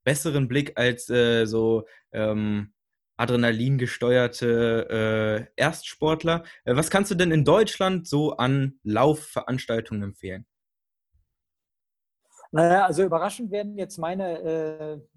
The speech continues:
Speaker 2: ähm, Ansagen da auch nicht sein. Es ist definitiv so, das Highlight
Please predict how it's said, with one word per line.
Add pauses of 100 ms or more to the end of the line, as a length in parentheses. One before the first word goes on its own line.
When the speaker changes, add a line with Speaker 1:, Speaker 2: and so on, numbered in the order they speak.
(320)
Speaker 2:
ähm, (960)
Ansagen
da
auch
nicht
sein. (140)
Es
ist
definitiv
so,
das
Highlight